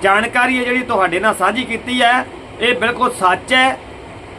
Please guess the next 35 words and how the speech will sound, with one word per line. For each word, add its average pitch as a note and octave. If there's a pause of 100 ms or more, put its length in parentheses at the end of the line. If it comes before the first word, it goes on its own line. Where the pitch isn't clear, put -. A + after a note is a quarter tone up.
(120)
ਹਲਕਾ C4
ਵਿਧਾਇਕ A#3
ਦਵਿੰਦਰਜੀਤ G#3+
ਸਿੰਘ A#3
ਲਾਡੀ G#3
ਢੋਸ G#3+
ਬਹੁਤ G3
ਕੋਸ਼ਿਸ਼ A3
ਕਰ G#3
ਰਿਹਾ A3+
ਕਿ A3
ਨਸ਼ਾ G3
ਖਤਮ G#3
ਕੀਤਾ A3
ਜਾਵੇ, A3 (240)
ਉਹਦਾ A3
ਸੁਪਨਾ G3+
ਵੀ B3+
ਹੈ, B3+ (520)
ਪਰ C#4+ (140)
ਜਿਹੜੇ B3+
ਪਿੰਡ A3
ਦੇ A#3+
ਮੋਹਰੀ A3
ਨੇ, B3
ਪਿੰਡ G#3+
ਦੇ G#3+
ਸਰਪੰਚ F#3+
ਹੋਏ, C#4
ਉਹਨਾਂ C4
ਨੇ C4
ਨਾਮ A#3
ਹੀ C#4+
ਨਹੀਂ B3+
ਦਿੱਤੇ। F#3